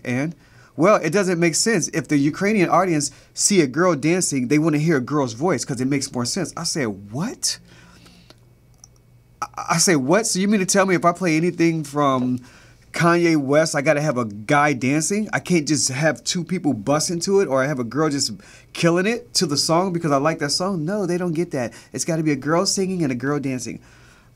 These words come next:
I was like, so imagine what I was going through for three weeks and doing four different numbers from scratch out there with, first of all, I couldn't speak the language. I mean, all I know is "Privet" and "Spasiba" and all that crazy stuff. That's just hello and goodbye and thank you.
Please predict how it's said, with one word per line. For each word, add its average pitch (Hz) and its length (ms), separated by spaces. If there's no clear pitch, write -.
I 151 260
was 120 140
like, 117 180
so 135 160
imagine 175 500
what 165 140
I 151 120
was 139 180
going 147 260
through 139 160
for 127 100
three 151 260
weeks 151 380
and 131 220
doing 131 240
four 175 340
different 165 320
numbers 131 560
from 131 180
scratch - 720
out 143 220
there 143 160
with, 123 340
first 190 280
of - 40
all, 131 80
I 127 40
couldn't 170 180
speak 147 260
the 127 80
language. 123 340
I 127 40
mean, 127 160
all 131 120
I 139 60
know 139 140
is 113 80
"Privet" 123 500
and 110 140
"Spasiba" 123 580
and 110 200
all 127 140
that 135 120
crazy 123 260
stuff. 117 180
That's 127 200
just 117 120
hello 131 340
and 117 140
goodbye 120 400
and 107 160
thank 127 220
you. 110 140